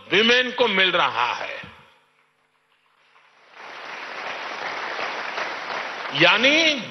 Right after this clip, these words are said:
जन धन प्रोग्राम ने महिलाओं के financial empowerment की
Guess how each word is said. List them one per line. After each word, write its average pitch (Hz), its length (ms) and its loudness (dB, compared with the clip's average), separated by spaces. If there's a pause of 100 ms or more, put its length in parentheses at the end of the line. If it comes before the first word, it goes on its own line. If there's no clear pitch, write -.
जन 214 340 4
धन 285 300 4
प्रोग्राम 214 540 4
ने 139 440 0 (1600)
महिलाओं 220 760 6
के 226 360 6
financial 202 1300 2
empowerment 208 880 4
की 135 340 0